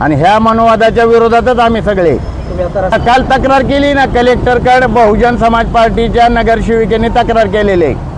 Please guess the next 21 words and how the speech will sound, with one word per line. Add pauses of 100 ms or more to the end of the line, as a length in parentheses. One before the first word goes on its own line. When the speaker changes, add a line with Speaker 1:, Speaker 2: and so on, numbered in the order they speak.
(480)
Speaker 1:
आणि
न, (440)
कलेक्टरने
आता
त्याच्यावरती
ॲक्शन, (360)
अ, (100)
कलेक्टर
घेतील.
कलेक्टरने
नाही
घेतलं
तर
पोरगी
वकील
आहे
माझी, (640)
कोर्टात
बी
लढू
की,